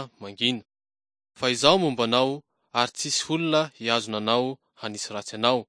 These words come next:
fa manana olona maro amin'ity tanàna ity aho." Ary Paoly dia nijanona tao Korinto, izay toerana nampianaran'ny olona, ary maro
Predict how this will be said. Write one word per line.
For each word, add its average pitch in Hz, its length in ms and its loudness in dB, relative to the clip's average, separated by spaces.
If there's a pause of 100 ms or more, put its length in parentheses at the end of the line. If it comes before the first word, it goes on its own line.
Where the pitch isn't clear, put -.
(460)
fa 131 140 -4
manana 131 380 2
olona 110 320 -4
maro 120 420 0 (240)
amin'ity 107 320 -10
tanàna 98 360 -8
ity - 300 -10
aho." 120 180 0 (1300)
Ary 135 180 2
Paoly 196 260 2
dia 131 200 2
nijanona 151 600 2 (260)
tao 104 160 -4
Korinto, 127 500 -4 (640)
izay 117 200 0
toerana 147 480 2 (360)
nampianaran'ny 113 720 -2
olona, 120 300 -4 (380)
ary 113 200 0
maro 135 440 2